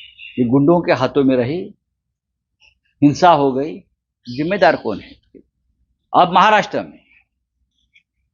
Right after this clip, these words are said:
पूरा, बदलापुर ने पूरा महाराष्ट्र लगभग उस आंदोलन में उतरा था,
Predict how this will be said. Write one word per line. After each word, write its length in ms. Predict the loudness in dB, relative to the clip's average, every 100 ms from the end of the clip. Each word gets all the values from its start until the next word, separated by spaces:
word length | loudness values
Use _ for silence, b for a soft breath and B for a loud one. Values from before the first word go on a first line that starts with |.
| _ _
पूरा, 460 | 4 6 6 4 0
बदलापुर 440 | -4 0 0 0 -6
ने 100 | -8
पूरा 260 | -4 -4
महाराष्ट्र 680 | -2 0 0 0 -4 -18 -20 _ _ _ _ _ _ _ _ _ _ -4
लगभग 420 | 0 0 0 0 -2 -8
उस 140 | -4
आंदोलन 400 | 0 2 2 0
में 100 | 0
उतरा 260 | -2 -2 -4
था, 180 | -6